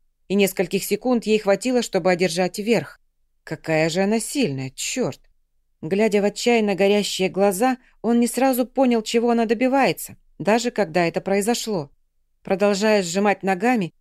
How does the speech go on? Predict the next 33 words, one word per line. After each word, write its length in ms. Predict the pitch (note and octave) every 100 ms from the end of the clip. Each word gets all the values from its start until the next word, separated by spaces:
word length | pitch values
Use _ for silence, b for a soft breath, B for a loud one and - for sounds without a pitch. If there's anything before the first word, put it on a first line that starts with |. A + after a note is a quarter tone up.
| _
Нона 260 | A3+ C4 B3+
потянула 460 | A3+ A3 A3+ A#3 G#3
его 220 | G3+ G3+
лицо 300 | G3 - A3+
к 60 |
своему 460 | - F#3 G3 A3+ A#3+ -
и 60 | F3
поцеловала 680 | F#3+ F#3+ G3 G3 G#3+ G#3+
в 80 | A3
губы, 400 | A3 C4+ D#3+ C#3 _ -
которые 380 | F3 F#3 F3+
Флинн 320 | F3 G3+ A3+ -
удерживал 520 | F3+ G3 F3+ F#3 F#3+
плотно 360 | F#3 F#3+ F#3+ G#3+
сомкнутыми. 760 | - B3+ - D3 C#3+ C3+ C3+ _ _ _ _ -
Но 120 | G3
длилось 380 | F#3+ A3+ A#3 G#3+
это 160 | G#3+ G#3+
пару 260 | A3 G#3
секунд, 480 | G#3 A#3+ - A#3+ D#3+ -
пока 300 | E3 F#3 F3
он 80 | F3
не 80 |
осознал, 420 | F3 F#3 F3 A3 F#3
что 200 | - F#3
лежит 280 | F#3+ G#3
на 100 | F3
девушке 460 | E3+ G3 D#3+ - D#3+
сверху, 480 | - G#3+ B3 - B2+ b b
упираясь 460 | F3+ F#3+ F#3+ F3 F#3
руками 340 | F#3 F#3+ F3+
в 100 | E3+
матрас, 520 | G3+ G#3+ D#3+ C3+ -